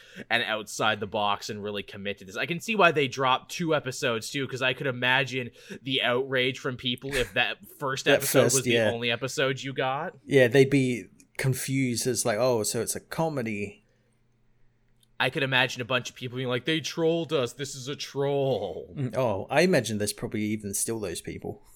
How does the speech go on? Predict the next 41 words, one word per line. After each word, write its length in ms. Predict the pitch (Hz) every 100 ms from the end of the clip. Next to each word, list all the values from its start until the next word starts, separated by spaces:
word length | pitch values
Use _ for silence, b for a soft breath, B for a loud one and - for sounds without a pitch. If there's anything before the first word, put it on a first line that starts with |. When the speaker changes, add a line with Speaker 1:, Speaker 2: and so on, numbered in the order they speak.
| b b b
Speaker 1:
Yeah, 180 | 107 107
"This 240 | 90 131 156
isn't 240 | 135 147
even 240 | 156 147
a 80 | 151
real 320 | 127 139 147
show." 680 | 139 - 151 143 139 110 92 b b b b _
It's 200 | 110 -
like, 280 | 110 107 104
no, 220 | 120 135
actually, 320 | 110 107 - 101
it's, 120 | -
it's 160 | 101 95
very 340 | 110 135 110
much 240 | 98 95
a 60 | 104
real 240 | 95 92
show. 280 | 90 110 92
It's 140 | 95 -
just 200 | 92 95
a 20 |
show 500 | - - 107 101 101
that 180 | 98 90 87 98 101
you 360 | 107 117 120
never 280 | 113 107 95
<laughs> 120 | -
saw. 580 | 110 120 139 135 135 143 - - 117 - 135
Speaker 2:
<laughs> 920 | - - - - - - _ _ _
Speaker 1:
Which, 240 | 165 160 -
Christ, 360 | - 196 165
I 60 | 196
think 220 | 302 175
you 140 | 151
and 80 | 143
I, 100 | 135
Matt, 240 | 131 123 139
we're 80 |
probably 400 | - 220 180 156
that 260 | 127 131 98
last 340 | 113 117 123
generation 760 | 101 117 107 104 104 - 110